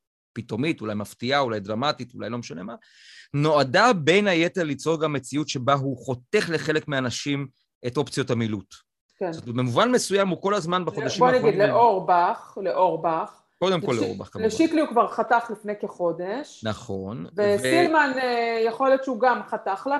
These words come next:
Speaker 2: פחות או יותר.
Speaker 1: נכון. אז ו-
Speaker 2: וש-,
Speaker 1: ו- ו-
Speaker 2: ושקד.
Speaker 1: והוא רצה למנוע, הוא רצה למנוע את הש-, את ה-, את המשולש הזה של, של אורבך,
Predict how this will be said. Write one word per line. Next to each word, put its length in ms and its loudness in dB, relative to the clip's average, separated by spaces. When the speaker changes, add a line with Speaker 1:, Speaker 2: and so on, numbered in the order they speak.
Speaker 2:
פחות 340 -6
או 60 0
יותר. 460 0
Speaker 1:
נכון. 600 -4
אז 180 -6
ו- 100 -12
Speaker 2:
וש-, 140 -4
Speaker 1:
ו- 40 2
ו- 180 -12
Speaker 2:
ושקד. 100 -2
Speaker 1:
והוא 140 6
רצה 200 6
למנוע, 720 4
הוא 120 -4
רצה 180 -4
למנוע 460 0
את 120 -6
הש-, 280 -4
את 120 -12
ה-, 180 -8
את 140 -10
המשולש 640 0
הזה 240 -6
של, 280 -4
של 300 -8
אורבך, 640 2